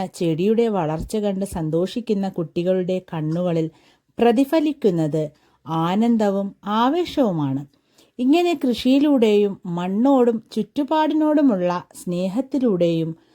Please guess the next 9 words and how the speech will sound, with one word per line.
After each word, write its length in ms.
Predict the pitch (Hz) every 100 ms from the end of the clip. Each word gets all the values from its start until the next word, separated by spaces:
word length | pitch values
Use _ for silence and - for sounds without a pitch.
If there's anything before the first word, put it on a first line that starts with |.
| _ _
കുട്ടികൾക്ക് 680 | - 180 254 240 202 - 185 - -
സഹജീവന 720 | - 226 220 302 262 311 311 294
ബോധവും 580 | 214 180 175 180 180 175 147 _ _ _ -
ഉത്തരവാദിത്ത 800 | 240 - 311 320 285 254 247 233
ബോധവും 540 | 185 160 160 165 165 -
വളർത്തിയെടുക്കാം. 880 | 156 143 147 _ 254 247 180 - 143 _ _ _ _ _ _ _ _ _ _ _ _ _ _ _ -
പച്ചക്കറികൾ 800 | 180 - 220 214 220 214 208 220 - _ _ 190
വീട്ടിൽ 640 | 233 262 302 320 - 359
തന്നെ 380 | - 202 175